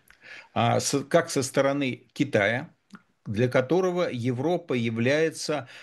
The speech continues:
крупнейшим на сегодняшний день потребителем товаров, крупнейшим импортёром, крупнейшим торговым партнёром. И в этой ситуации Китай, как сторона, которая поддерживает а, Россию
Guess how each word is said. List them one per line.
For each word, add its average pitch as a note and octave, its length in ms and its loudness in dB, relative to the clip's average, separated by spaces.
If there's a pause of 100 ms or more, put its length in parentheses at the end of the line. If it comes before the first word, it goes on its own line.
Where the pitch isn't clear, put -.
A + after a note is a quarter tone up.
(120)
крупнейшим C3 920 0
на C#3+ 100 -2
сегодняшний B2 600 -2
день C3 220 0
потребителем A#2 580 0
товаров, F#2+ 380 0 (480)
крупнейшим C3+ 760 0
импортёром, B2+ 560 -2 (220)
крупнейшим C3 720 0
торговым C3 560 0
партнёром. G2 640 -6 (720)
И E3+ 320 2
в A2+ 200 -2
этой G3 280 0
ситуации D#3 800 -2
Китай, D#3 560 2
как C#3 480 -4 (200)
сторона, C#3 580 2
которая C#3+ 460 -2
поддерживает C3 1120 -2 (400)
а, A2 640 0
Россию B2 800 0